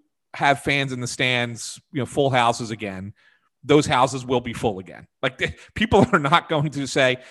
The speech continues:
"Yeah, no, I'm gonna stay away." I mean, you, you might get a few here and there, but, you know, if a twenty thousand seat building is allowed to have twenty thousand people in it, you're gonna get nineteen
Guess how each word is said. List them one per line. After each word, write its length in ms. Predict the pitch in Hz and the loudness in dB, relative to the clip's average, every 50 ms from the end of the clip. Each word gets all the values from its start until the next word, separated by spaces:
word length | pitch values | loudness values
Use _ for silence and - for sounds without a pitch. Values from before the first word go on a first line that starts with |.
| - - _ _ _ - | -20 -20 _ _ _ -16
"Yeah, 160 | - - 180 | -14 -12 -8
no, 140 | 165 147 139 | -6 -4 -4
I'm 140 | 143 139 | -4 -4
gonna 140 | 131 123 110 | -4 -6 -8
stay 200 | - - - 107 | -8 -8 -8 -8
away." 320 | 95 87 82 78 - - _ _ - | -10 -10 -12 -12 -14 -16 _ _ -6
I 80 | 151 | -4
mean, 180 | 160 170 190 196 | -4 -4 -4 -6
you, 140 | 220 247 214 | -8 -12 -6
you 140 | 208 226 | -4 2
might 180 | 208 - 175 - | 4 4 4 4
get 100 | 151 127 | 2 0
a 40 | - | -2
few 440 | - - - 254 240 233 214 202 180 | -2 -2 0 4 4 6 6 6 4
here 220 | 165 185 170 156 | 4 4 2 2
and 100 | 156 160 | 2 2
there, 320 | 165 156 147 143 135 131 - - - - _ | 2 2 2 2 2 0 -2 -10 -20 -8 _
but, 260 | - 175 175 170 - | -2 -2 -2 -2 -4
you 80 | 180 165 | -2 0
know, 160 | 139 123 135 | 2 2 2
if 120 | 139 - 160 | 2 0 -2
a 60 | 135 | -4
twenty 320 | - - - 196 190 180 - | -4 -4 -2 -2 -2 -2 -2
thousand 480 | - 170 147 151 151 127 147 139 127 | 0 2 2 2 2 0 -4 -6 -6
seat 340 | - - - 151 139 139 - _ _ _ _ _ _ _ _ 117 | -8 -6 -6 -6 -6 -8 -10 _ _ _ _ _ _ _ _ 0
building 540 | 117 175 170 156 131 127 110 98 101 117 123 | 4 4 4 6 4 0 -4 -4 -8 -8 -6
is 120 | 135 127 | -4 -2
allowed 300 | 139 135 131 139 139 135 | -2 0 2 2 2 2
to 100 | 131 131 | 0 0
have 220 | 117 143 135 127 - | -2 -2 -4 -4 -4
twenty 260 | - - 151 139 135 | -4 -4 -4 -4 -4
thousand 380 | - 143 127 123 120 123 123 117 | -2 0 0 0 0 -2 -6 -8
people 340 | - 139 123 - 131 120 | -8 -8 -6 -6 -6 -4
in 120 | 139 139 147 | -2 -2 -2
it, 180 | 156 160 156 _ _ _ _ _ _ _ | -2 -2 -4 _ _ _ _ _ _ _
you're 220 | - 151 156 156 139 | 0 2 2 4 4
gonna 180 | 151 143 139 | 2 0 0
get 300 | 131 - 139 127 123 - | 2 2 2 2 2 0
nineteen 520 | 127 120 117 113 - - 135 107 85 82 | -4 -4 -6 -6 -8 -10 -10 -10 -10 -12